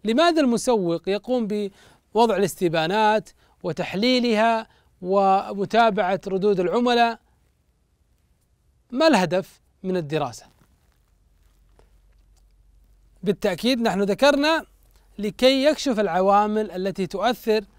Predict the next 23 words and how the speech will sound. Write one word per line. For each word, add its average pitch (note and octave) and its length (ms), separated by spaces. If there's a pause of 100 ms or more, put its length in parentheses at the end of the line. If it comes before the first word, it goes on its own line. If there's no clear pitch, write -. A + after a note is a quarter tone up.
(280)
على F#3 280
سلوك G3 320
المستهلك. F3 640
ما G#3+ 160
هو C#4 280
أكثر A3+ 640
عامل B3+ 540 (320)
يؤثر B3 500
على A3 180
هذه A3+ 220
الفئة A3+ 280
في G3+ 80
الشراء؟ C#4+ 440 (380)
لكي G#3+ 260
نضع C#4 480
الأساليب G#3 540
التسويقية G3+ 760
المناسبة G3+ 800 (1200)
لجذب F#3 560 (440)
أو F#3 140
لتحفيز G3 640
هؤلاء F#3 320
العملاء E3 500